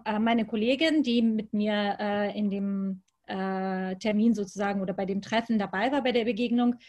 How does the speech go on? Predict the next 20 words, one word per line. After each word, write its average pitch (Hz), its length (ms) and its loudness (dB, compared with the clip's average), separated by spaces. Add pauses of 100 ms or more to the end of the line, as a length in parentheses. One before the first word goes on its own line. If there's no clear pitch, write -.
(460)
haben 226 340 4
dann 240 300 8
sozusagen 240 600 4
die 233 80 0
Frage 254 320 2
zurückgegeben, 214 1040 2 (380)
„Was, 220 380 4 (180)
was 226 160 2
glaubt 240 280 4
ihr?“ 220 480 6 (300)
Ähm, 226 440 4
und, 233 520 2
ähm, 220 580 4
dann 247 420 4
kamen 254 320 2
wir 247 180 2
zusammen, 240 600 0 (760)
äh, 247 60 2
als 226 600 6
Gruppe 247 460 4